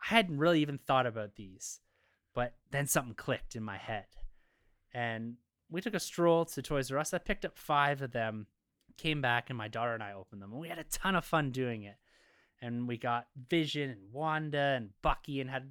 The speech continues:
real great success. And so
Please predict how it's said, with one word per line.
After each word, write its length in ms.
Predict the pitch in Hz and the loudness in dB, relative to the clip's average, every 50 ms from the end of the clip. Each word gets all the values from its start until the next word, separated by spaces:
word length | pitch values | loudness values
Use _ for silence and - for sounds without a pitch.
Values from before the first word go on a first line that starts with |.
| 143 165 185 | -10 -6 0
real 180 | 240 240 214 170 | 2 4 4 4
great 260 | 135 160 151 147 131 | 4 4 4 4 2
success. 760 | - - 120 - - - 123 101 - - - - - - - _ _ _ _ _ _ _ _ _ _ _ _ _ _ _ - | -2 -6 -6 -6 -4 -4 -4 -4 -4 -8 -12 -12 -12 -14 -16 _ _ _ _ _ _ _ _ _ _ _ _ _ _ _ -8
And 140 | 135 135 123 | -6 -4 0
so 360 | - 160 147 143 143 143 | 2 2 4 4 2 0